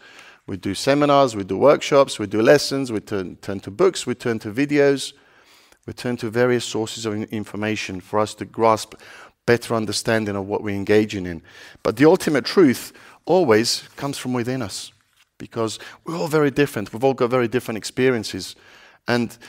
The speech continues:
knowledge is not an absolute until you've experienced it. I, I may have read about, uh, snow in the, uh,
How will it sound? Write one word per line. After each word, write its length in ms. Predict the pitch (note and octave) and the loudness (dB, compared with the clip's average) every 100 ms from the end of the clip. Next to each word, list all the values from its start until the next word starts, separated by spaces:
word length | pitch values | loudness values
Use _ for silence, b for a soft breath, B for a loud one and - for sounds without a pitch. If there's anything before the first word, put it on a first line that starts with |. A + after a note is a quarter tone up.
| B B | B B
knowledge 600 | C3 F3 G3 E3 G#2 - b b b _ | -4 0 2 0 -2 -6 b b b _
is 380 | B2+ A#2+ - - - | -2 0 -2 -6 -6
not 300 | C3+ D#3+ - | -2 -2 -2
an 160 | C#3 C3+ | -4 0
absolute 760 | C#3+ C3+ - C#3 D#3 B2+ - - _ | 0 0 2 4 4 2 -4 -16 _
until 260 | - A2 B2+ | -10 -6 -4
you've 100 | A#2 | -4
experienced 600 | G#2 - A#2+ A#2+ A2 - | -6 -6 -6 -4 -6 -8
it. 100 | F#2 _ _ _ _ _ _ _ _ _ _ - | -12 _ _ _ _ _ _ _ _ _ _ 0
I, 160 | C3 C#3 | 2 4
I 120 | C3+ | 4
may 160 | C#3+ D#3 | 6 4
have 180 | C3+ A#2+ | 4 6
read 160 | C#3 | 6
about, 480 | B2+ A#2 A#2 - - | 8 6 4 2 -2
uh, 460 | A#2 G#2+ G2+ G2+ F2+ - B B | 2 4 4 2 0 -4 B B
snow 640 | - - D3+ D3+ D#3+ D#3+ D#3 B B | -2 2 6 8 8 6 2 B B
in 180 | - A#2+ | -4 -2
the, 300 | A2+ A2+ A2 | 0 4 4
uh, 640 | G#2+ G2+ G2 - - G2 | 4 2 -2 -6 -6 -6